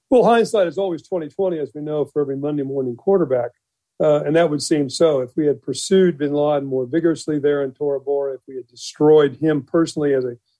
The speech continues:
rallying point for al-Qaeda, if we had done more damage to al-Qaeda at that time,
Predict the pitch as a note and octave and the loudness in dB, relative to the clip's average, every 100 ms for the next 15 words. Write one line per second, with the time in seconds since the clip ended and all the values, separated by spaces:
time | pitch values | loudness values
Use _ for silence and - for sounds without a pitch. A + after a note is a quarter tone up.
0 | _ C3 C#3+ D#3 D#3 D3 C3+ A#2+ D3 C#3 | _ -2 2 2 0 -2 -8 -8 -6 -6
1 | C#3 - C3+ B2 - D#3 C#3+ C3+ C3 _ | -8 -6 -6 -6 -2 0 0 -2 -8 _
2 | _ _ - C#3 C3 D3 C#3 D3+ D#3 B2+ | _ _ -8 -4 0 0 0 0 0 -2
3 | A#2 D3+ D#3 D3+ C3 - C#3+ C3+ B2 D3 | -4 -2 -2 -4 -6 -8 -2 -2 -2 -4
4 | C#3+ C3+ B2+ C3 A#2+ - D3+ C#3+ C3+ B2+ | -2 -2 -4 -8 -8 -6 -2 -2 -4 -10